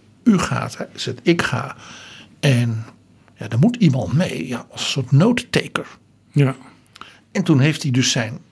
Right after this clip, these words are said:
Speaker 1: Chinees sprekende rechterhand en adviseur, een hele jonge diplomaat, Winston Lord, op het laatste moment gezegd, "Jij gaat mee." Waarheen? Naar Mao. <laughs> Dus die zijn in die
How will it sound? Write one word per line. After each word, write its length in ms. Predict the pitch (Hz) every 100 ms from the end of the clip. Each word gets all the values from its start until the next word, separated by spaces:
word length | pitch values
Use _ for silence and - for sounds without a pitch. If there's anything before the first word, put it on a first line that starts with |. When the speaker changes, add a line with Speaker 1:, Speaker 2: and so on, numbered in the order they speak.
| _ _
Speaker 1:
Chinees 540 | - 170 143 151 226
sprekende 600 | - - 147 127 131 117 113
rechterhand 600 | 170 - 135 117 202 147
en 120 | 131
adviseur, 440 | 131 - 131 139
een 100 | 143
hele 200 | 117 277 135
jonge 180 | 151
diplomaat, 460 | 120 123 127 120 117
Winston 440 | 131 208 - 123 117
Lord, 300 | 160 98 -
op 80 | 170
het 140 | 123
laatste 380 | 156 269 220 170
moment 160 | 143 131
gezegd, 220 | - 131
"Jij 180 | 269 151
gaat 120 | - 131
mee." 160 | 117 - - - - -
Waarheen? 380 | - 165 160 208 185
Naar 120 | 165
Mao. 440 | 175 165 135 135 - - - -
<laughs> 960 | 185 - _ - - - - - -
Dus 140 | 185 196
die 120 | 214
zijn 180 | 214 180
in 140 | 202
die 300 | 147 143 -